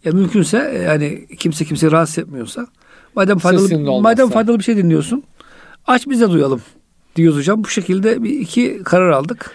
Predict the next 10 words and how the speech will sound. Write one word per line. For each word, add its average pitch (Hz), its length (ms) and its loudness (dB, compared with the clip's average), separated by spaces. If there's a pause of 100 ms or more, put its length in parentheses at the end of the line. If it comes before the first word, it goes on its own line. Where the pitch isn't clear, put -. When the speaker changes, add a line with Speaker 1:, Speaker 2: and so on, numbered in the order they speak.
(140)
Speaker 2:
Evet, 165 220 0
bir 196 100 -4
de 214 100 2
şey 214 240 0
tabii, 147 360 -2
aile 180 340 2
paketlerini 151 720 -4
kullanmak, 123 640 -6
e, 131 280 -6
internette. 131 720 -4